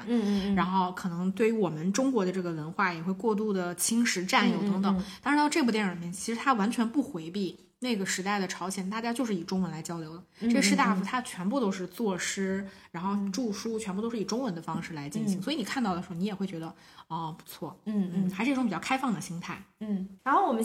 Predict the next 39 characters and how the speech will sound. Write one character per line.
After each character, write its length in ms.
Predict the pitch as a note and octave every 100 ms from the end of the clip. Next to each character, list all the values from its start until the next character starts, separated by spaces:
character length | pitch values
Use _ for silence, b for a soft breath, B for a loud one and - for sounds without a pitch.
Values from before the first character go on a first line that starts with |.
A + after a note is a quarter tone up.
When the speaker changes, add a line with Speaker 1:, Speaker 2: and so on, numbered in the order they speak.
| -
Speaker 1:
颁 340 | E4 F4 F4
下 300 | - G#4 F4
一 40 | B3+
个 80 |
奖 240 | A3+ G3+ F#3+
项 220 | A#3+ A3+
是 140 | A#3
年 400 | A#3 G#3 F#3+ G#3+
度 200 | A#3+ D#4
最 220 | G#3+ C4+ C4
具 380 | B3 A#3 G3
复 340 | F3 - A4 C#4+
古 180 | F#3+ E3+
风 280 | - E4
潮 260 | - - -
的 340 | G3 D3 A#2 A#2+ -
电 120 | A3
影。 80 | G3
Speaker 2:
电 120 | F#3
影。 220 | E3 - F#3+
Speaker 1:
嗯， 260 | G3+ F3+ - B B
那 80 | D#4+
其 180 | D4
实 100 | D#4
这 140 | - E4+
个 80 | D4
更 260 | D#4+ C#4+
多 220 | A#3+ C4
的 180 | B3 A3+
是 200 | A3 B3+
在 440 | G#3 A3+ G3+ F3 - - -
视 300 | G3 - F4
觉 160 | A3 A3
美 220 | F#3+ F3+
术 260 | - F4
上 240 | A#3+ E3 G#3
吧， 180 | - A#3+ -
对 100 | G3
吧？ 160 | -